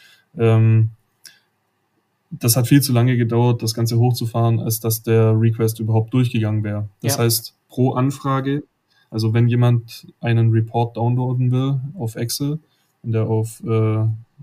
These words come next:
Speaker 1: Download Report klickt, dauert's wirklich dreißig Sekunden, bis der Report dann in Excel erscheint.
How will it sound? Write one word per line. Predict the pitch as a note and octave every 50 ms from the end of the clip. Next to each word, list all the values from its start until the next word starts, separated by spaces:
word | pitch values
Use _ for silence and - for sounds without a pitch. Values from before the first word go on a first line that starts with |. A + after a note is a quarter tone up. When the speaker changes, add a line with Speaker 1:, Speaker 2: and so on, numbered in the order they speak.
| - - - - - - _ _ _ _
Speaker 1:
Download | A#2 A#2 A#2 A2 A2+ A2 A2+ A2+
Report | A2 A2 - - D3+ A#2 - -
klickt, | - - C3 D3 D3 - - - _ _ _ - - - _ _ _
dauert's | A#2 A#2+ B2 A#2+ - - C#3
wirklich | B2 A#2+ - A#2 A2+
dreißig | - - A2+ B2 B2 A#2+ - -
Sekunden, | - B2 A2+ - B2+ B2+ B2 B2 A#2+ A2+
bis | A2+ A2+ A2 -
der | - A#2 A2+ A2 A2 A2 A2 A2 A2 G#2+ - _ _ _ _ -
Report | A#2+ A2+ A2+ - A2+ A2+ A2 -
dann | A2+ G#2+ A2 G#2+ G#2+ A2 -
in | A2+ A2+
Excel | A2+ A2+ A2 - - A2+
erscheint. | A2+ A2 G#2+ - A2+ A2 A2+ B2 C3+ -